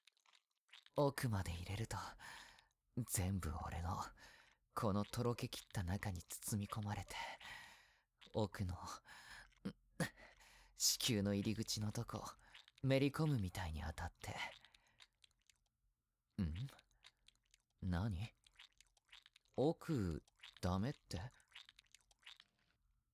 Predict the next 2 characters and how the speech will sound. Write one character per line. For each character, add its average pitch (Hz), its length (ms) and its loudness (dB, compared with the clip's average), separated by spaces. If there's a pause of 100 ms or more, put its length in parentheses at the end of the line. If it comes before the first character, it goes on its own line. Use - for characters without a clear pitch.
(1600)
<laughs> 160 280 2 (1000)
何？ 139 440 6